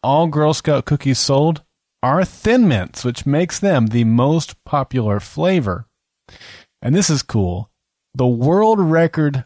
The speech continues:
for the most boxes of Girl Scout cookies sold by a single person in one season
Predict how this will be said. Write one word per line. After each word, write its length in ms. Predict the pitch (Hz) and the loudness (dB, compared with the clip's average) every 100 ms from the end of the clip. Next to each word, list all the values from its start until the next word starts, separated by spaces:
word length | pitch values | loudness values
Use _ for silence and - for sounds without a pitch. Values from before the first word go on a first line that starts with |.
| - | -10
for 320 | - 143 135 | -4 0 0
the 160 | 120 120 | 0 0
most 680 | 120 131 151 180 196 - - | 2 2 2 0 -2 -8 -16
boxes 680 | 135 123 139 143 139 - 147 | -16 -4 -2 0 -2 -4 -2
of 180 | 139 123 | -2 -2
Girl 280 | 117 131 139 | 0 2 2
Scout 360 | - - 139 - | 0 0 0 0
cookies 340 | 135 127 123 | -2 -2 -2
sold 240 | - 147 | -2 -2
by 140 | 160 175 | 0 0
a 120 | 175 | -2
single 380 | 156 - 175 220 | -2 -2 -2 -2
person 720 | 208 165 110 - 95 101 120 _ _ _ _ _ | 0 0 0 -2 -2 -4 -8 _ _ _ _ _
in 220 | - 120 110 | -4 0 0
one 420 | 104 117 170 220 | 2 2 2 0
season 720 | - 220 160 107 87 90 | 0 0 2 0 -2 -6